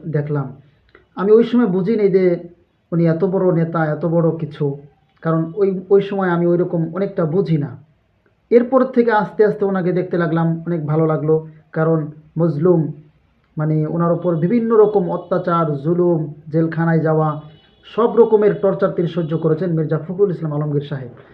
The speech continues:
তো মজলুমের প্রতি আলাদা একটা মায়া কাজ করে মুসলমান হিসেবে, কারণ মজলুম সে যেই হোক, যেহেতু কোনো অন্যায় করে না, অন্যায় ছাড়াই তাদেরকে জেলের মধ্যে ঢুকাইতো।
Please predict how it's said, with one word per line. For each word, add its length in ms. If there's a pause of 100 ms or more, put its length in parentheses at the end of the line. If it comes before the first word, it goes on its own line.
(800)
তো 420 (580)
মজলুমের 400
প্রতি 200
আলাদা 300
একটা 340
মায়া 500
কাজ 200
করে 360 (580)
মুসলমান 380
হিসেবে, 380
কারণ 300 (420)
মজলুম 500
সে 160
যেই 260
হোক, 320 (180)
যেহেতু 320
কোনো 180
অন্যায় 300
করে 200
না, 140
অন্যায় 340
ছাড়াই 240
তাদেরকে 340
জেলের 260
মধ্যে 200
ঢুকাইতো। 540